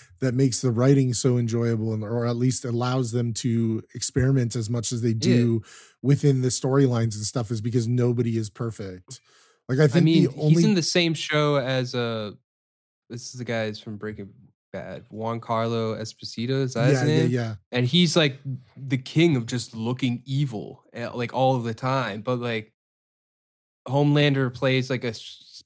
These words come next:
Speaker 2: like, a certain type of evil. I think a d-, a person that's dumb and evil and doesn't quite grasp how dumb and evil they are, they are the dumbest and evilest, I think.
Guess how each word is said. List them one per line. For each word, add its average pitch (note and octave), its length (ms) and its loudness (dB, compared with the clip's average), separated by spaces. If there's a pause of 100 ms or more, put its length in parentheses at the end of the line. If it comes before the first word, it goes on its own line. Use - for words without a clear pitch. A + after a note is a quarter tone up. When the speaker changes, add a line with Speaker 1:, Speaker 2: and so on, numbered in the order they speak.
(160)
Speaker 2:
like, B2 140 -6
a A2+ 60 -6
certain C3+ 800 -2
type C3 280 -4
of D#3 120 0
evil. F3 640 0
I C3+ 140 -2
think G3+ 300 0 (220)
a D#3 100 0
d-, - 260 -6 (140)
a C#3 100 -2
person G#3+ 360 0
that's D#3 280 0
dumb C3+ 480 2
and A#2+ 260 -6
evil C3+ 500 -2
and A#2 280 -10
doesn't B2+ 360 -4
quite A#2+ 420 -6 (240)
grasp A#2 580 -6
how B2+ 460 -2
dumb B2+ 420 -2
and A#2 160 -2
evil B2+ 440 -4
they A2+ 200 -6
are, C#3 580 -4 (1000)
they C3+ 220 2
are D#3 160 4
the D3 140 2
dumbest C#3+ 480 0
and C#3 100 -2
evilest, B2+ 640 -8
I G#2+ 120 -10
think. F2 440 -14